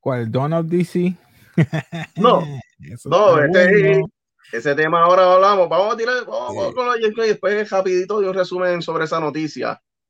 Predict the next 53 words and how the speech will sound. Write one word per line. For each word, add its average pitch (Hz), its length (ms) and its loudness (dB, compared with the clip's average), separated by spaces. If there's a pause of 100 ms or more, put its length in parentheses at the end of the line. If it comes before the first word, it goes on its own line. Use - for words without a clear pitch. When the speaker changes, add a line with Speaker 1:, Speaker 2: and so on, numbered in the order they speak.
(1120)
Speaker 1:
Es - 120 -20
que 123 100 -4
estoy 131 160 -2
buscando 131 440 -2
el 131 100 -4
de 120 180 0
James 127 220 -4
Gunn, 196 180 -4
no 220 100 -2
me 165 120 -2
lo 143 60 -2
enviaste, 110 600 -6
ese 165 160 -6
no 120 140 -4
lo 98 140 -6
tengo. 107 340 -8
Tengo 151 560 -2 (320)
Speaker 2:
Sí, 214 340 -4
es 190 320 2
Speaker 1:
mucho 202 60 2
Speaker 2:
la, 220 100 6
Speaker 1:
ru-, 160 180 0
Speaker 2:
el 165 120 -12
de 170 80 0
la 170 120 2
Speaker 1:
tengo 165 140 0
Speaker 2:
foto 180 140 4
Speaker 1:
el 175 60 4
Speaker 2:
de 170 80 4
Speaker 1:
rumor 151 180 0
Speaker 2:
mister 175 80 0
Speaker 1:
de, 165 140 2
Speaker 2:
Felipe. 151 180 -2
Speaker 1:
pero 127 120 -2
eso 139 140 -8
lo 147 60 -4
voy 147 80 -2
a 147 40 -2
dejar 139 220 -6
para 135 200 -6
después. 139 400 -6 (1600)
Es 107 120 -10
la 117 140 -6
competencia 131 760 -4
de, 107 360 -8
de, 92 280 -12
de 107 220 -10
D 113 200 -8
C 123 220 -12
que 113 240 -8
te 120 160 -10
mencioné 110 460 -10
ahora, 127 440 -10